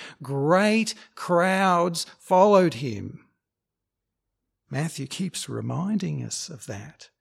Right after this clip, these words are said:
That many, many people were coming to Jesus and following around after him. And, and, and so we would love to know, you know, why were they coming to Jesus exactly?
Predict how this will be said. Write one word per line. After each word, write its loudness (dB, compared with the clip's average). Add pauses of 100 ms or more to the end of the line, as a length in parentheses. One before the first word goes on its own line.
(280)
That -4
many, 2 (140)
many 6
people 0
were 0
coming -2
to -10
Jesus -6
and -6
following -2
around -4 (320)
after -8
him. -6
And, -6
and, -4
and -4
so 0
we 2
would -2 (160)
love 0
to -2
know, 2
you -2
know, -2
why -4
were 0
they -2
coming -2
to -10
Jesus -10
exactly? -10